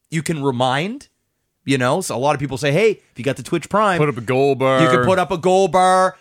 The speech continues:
Speaker 1: You can do these little tiny hints in hopes that somebody will reward you for your, for your efforts for the day." And a lo-, and if you're good, they will. But it's the mentality of the viewer of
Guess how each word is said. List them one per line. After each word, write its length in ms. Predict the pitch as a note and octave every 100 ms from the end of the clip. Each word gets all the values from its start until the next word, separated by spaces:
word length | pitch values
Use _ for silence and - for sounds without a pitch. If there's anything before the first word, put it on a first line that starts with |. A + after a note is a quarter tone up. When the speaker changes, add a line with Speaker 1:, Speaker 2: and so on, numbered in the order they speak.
| _
Speaker 1:
You 100 | D#3+ E3
can 120 | F3+
do 120 | G3+
these 220 | G3+ G3+ D3+
little 300 | F#3 C4 D4
tiny 420 | - A#3+ B3 A#3
hints 520 | F#3 G3+ F#3+ - - _ _ _ _
in 160 | - F3
hopes 400 | C3+ A3 A#3 F3
that 300 | G#3 F#3+ - _ _
somebody 520 | - A3 G3+ G#3 G3
will 460 | D#3 E3 F#3+ G3+ -
reward 580 | D#3 E3+ D3 G3 G#3 D3
you 140 | E3+
for 180 | - E3+
your, 320 | D3+ D3 C#3 _
for 140 | D#3
your 140 | C#3+ -
efforts 340 | F3+ F#3 D3+ -
for 100 | C3+
the 100 | A2
day." 380 | G#2+ A#2 G3 _ _ _ _ -
And 140 | E3
a 20 |
lo-, 120 | D#3+ E3+
and 120 | F3
if 100 | D3
you're 160 | D#3 C#3+
good, 460 | B2 G#3 F3+ F3+ E3
they 140 | C#3+
will. 500 | G#2 D#3+ B2+ E3 - _ _ _ -
But 220 | C3+ G3+ G3+
it's 180 | A3 -
the 100 | A3
mentality 720 | G#3+ F3 G3 A#3+ C4+ B3 A3
of 100 | F3
the 80 |
viewer 480 | C3+ D#3+ A3+ G3+ F3+
of 120 | E3